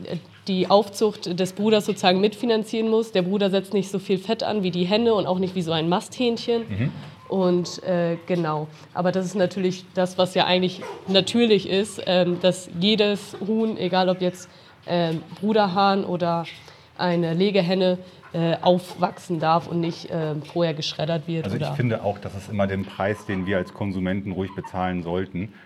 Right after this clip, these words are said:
Speaker 2: ähm, weil jeder regt sich darüber auf, wenn man diese Bilder sieht, äh, wie dann da mit den Tieren umgegangen wird zum Teil und was da auch am Anfang schon für Missstände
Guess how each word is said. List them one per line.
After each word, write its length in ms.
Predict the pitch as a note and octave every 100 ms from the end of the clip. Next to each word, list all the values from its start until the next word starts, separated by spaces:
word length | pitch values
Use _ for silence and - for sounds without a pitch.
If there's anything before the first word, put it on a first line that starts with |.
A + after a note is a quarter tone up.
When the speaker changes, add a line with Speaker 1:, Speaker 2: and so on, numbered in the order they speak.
| _
Speaker 2:
ähm, 280 | F#2+ F2 F2+
weil 220 | E2+ F2 -
jeder 240 | G2 G2
regt 200 | G2 F#2+
sich 120 | G2+
darüber 380 | - F#2 F#2+ F2
auf, 240 | F#2 A2 -
wenn 100 | F#2+
man 140 | F#2
diese 180 | F#2 F2+
Bilder 320 | E2 G#2 G#2
sieht, 340 | F2+ G#2 A#2 -
äh, 280 | G2+ F#2 F2
wie 80 | F#2+
dann 160 | F#2
da 80 | F#2
mit 140 | F2+
den 80 | F2+
Tieren 240 | F2+ G#2+ F#2+
umgegangen 520 | G2 G2+ E2+ F2 E2+
wird 160 | F2 -
zum 160 | F2
Teil 320 | - E2+ G2
und 120 | G#2+ F2
was 140 | E2+
da 80 | F2+
auch 100 | D2+
am 120 | F2+
Anfang 320 | E2 F#2 F#2
schon 300 | F2+ F#2+ F#2
für 300 | F2 F#2 E2+ - - - -
Missstände 460 | - G#2 - F#2+ F#2